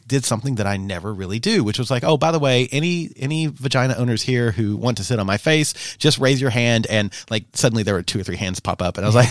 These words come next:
<laughs> "All right, this is cool." <laughs> So I will lay down,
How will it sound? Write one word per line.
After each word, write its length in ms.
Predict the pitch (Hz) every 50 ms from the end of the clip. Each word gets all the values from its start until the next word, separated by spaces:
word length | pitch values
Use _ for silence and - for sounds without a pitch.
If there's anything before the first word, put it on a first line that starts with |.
| - 123 - - - - -
<laughs> 340 | - - - - - _ -
"All 320 | 175 214 226 220 240 277
right, 160 | 226 131 101
this 200 | 120 170 185 -
is 80 | 165 170
cool." 380 | 131 - 156 170 208 247 185 117
<laughs> 400 | 117 - - - - - - 104
So 80 | - - -
I 160 | 90 101 104 101
will 140 | 90 87 82
lay 240 | 87 107 127 139
down, 340 | 127 110 98 92 82 78 73